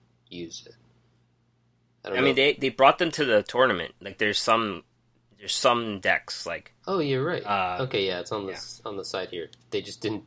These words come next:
Speaker 1: do well. Okay.
Speaker 2: Yeah, obviously. <laughs>
Speaker 1: Yeah.
Speaker 2: So, first place, Yugen Height. I think he was the first place guy in the last K C Cup or something. I forget. He, he, he placed somewhere. But Sealed Tombs, Vampires, Endless Trap Hell,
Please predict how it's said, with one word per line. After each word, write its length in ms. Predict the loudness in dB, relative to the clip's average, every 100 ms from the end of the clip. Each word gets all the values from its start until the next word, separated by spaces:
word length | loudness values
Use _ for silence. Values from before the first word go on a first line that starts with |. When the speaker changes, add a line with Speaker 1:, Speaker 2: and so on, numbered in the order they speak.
| _
Speaker 1:
do 180 | -10 -8
well. 300 | -8 -10 -12 _ -6
Okay. 300 | -2 0 0 -4 -20 _ -8
Speaker 2:
Yeah, 180 | -6 -6 -14 -2
obviously. 540 | 4 6 4 -2 -2 0 0
<laughs> 60 | -2
Speaker 1:
Yeah. 200 | -4 -4 -10 -20 -20 -20 _ _ _ _ _ _ _ _ _ _ _ _ _ _ _
Speaker 2:
So, 500 | 0 4 6 6 2
first 360 | -2 2 2 2
place, 300 | 2 2 2
Yugen 400 | -2 0 2 0
Height. 420 | 2 6 6 4 _ _ _ _ _ _
I 60 | -4
think 180 | -4
he 120 | 0 2
was 160 | 4
the 100 | 0
first 320 | 0 2 2
place 280 | 2 2 2
guy 240 | 2 2 2
in 260 | 0 -2
the 120 | -2
last 300 | 4 4 4
K 140 | 0 -10
C 140 | -10
Cup 240 | -10 -8 -8
or 80 |
something. 380 | -4 -4 -4 -10
I 60 | -16
forget. 200 | -18 -14
He, 220 | -12 -12
he, 260 | -10 -12 -12 _ _ _ _
he 80 |
placed 360 | -14 -6 -6 -8
somewhere. 300 | -16 -20 -20 _ _ _
But 120 | -20 -10
Sealed 320 | 0 0 0
Tombs, 500 | -6 -2 -2 -4 -8
Vampires, 640 | -2 -2 0 2 4 4 0
Endless 280 | -4 -4 -6
Trap 300 | -2 -2 -2
Hell, 400 | -4 -2 -4